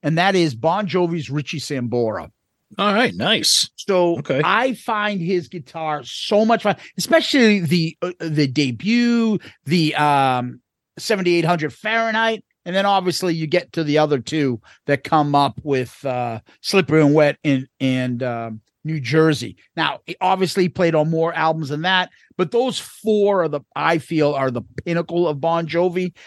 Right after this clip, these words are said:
Speaker 1: and the ones that we're all more familiar with. I, I just find his guitars great. I think his solos are on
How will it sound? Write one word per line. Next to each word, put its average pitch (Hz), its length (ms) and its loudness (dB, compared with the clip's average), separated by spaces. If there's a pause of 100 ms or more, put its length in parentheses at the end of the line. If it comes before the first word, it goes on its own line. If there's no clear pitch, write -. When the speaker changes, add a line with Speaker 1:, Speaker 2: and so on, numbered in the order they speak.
Speaker 1:
and 135 100 -4
the 160 60 0
ones 156 240 0
that 147 80 4
we're 135 180 2
all 156 180 2
more 160 320 2
familiar 156 540 0
with. 180 260 -2 (480)
I, 170 220 -10
I 180 160 2
just 170 220 -4
find 165 260 2
his 139 120 -6
guitars 139 520 -8
great. 202 420 -2
I 156 100 -2
think 135 200 -8
his 131 180 -12
solos 185 560 4
are 131 240 -2
on 135 300 -2